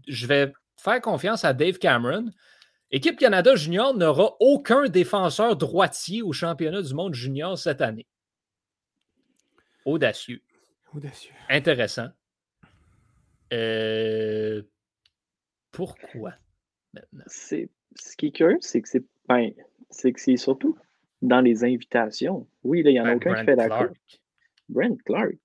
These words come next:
Speaker 3: je veux dire, il, euh, il doit avoir un petit côté, euh, une punition ou quelque chose qu'on sait pas parce que
Speaker 1: C'est sûr.
Speaker 3: ça, c'est un gros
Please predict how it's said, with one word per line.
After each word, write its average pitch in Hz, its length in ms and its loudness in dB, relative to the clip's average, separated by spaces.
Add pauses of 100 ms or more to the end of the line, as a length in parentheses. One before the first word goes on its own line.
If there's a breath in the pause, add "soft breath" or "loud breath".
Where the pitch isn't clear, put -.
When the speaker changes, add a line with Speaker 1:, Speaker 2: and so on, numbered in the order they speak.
(180)
Speaker 3:
je 123 60 -4
veux 117 40 0
dire, 131 280 4
il, 127 220 4
euh, 113 100 4
il 120 160 0
doit 185 200 2
avoir 202 220 2
un 120 80 -6
petit - 140 -14
côté, 127 520 -2
euh, - 120 -2 (160)
une 104 340 -8
punition 175 580 -2
ou 110 140 -4
quelque - 200 -4
chose 123 200 -4
qu'on 113 200 -6
sait - 340 -4
pas 254 200 -2
parce - 220 -16
que 110 180 -4 (640 soft breath)
Speaker 1:
C'est - 180 -20
sûr. - 180 -16
Speaker 3:
ça, 202 180 4
c'est 127 420 6
un 120 360 2
gros 147 500 0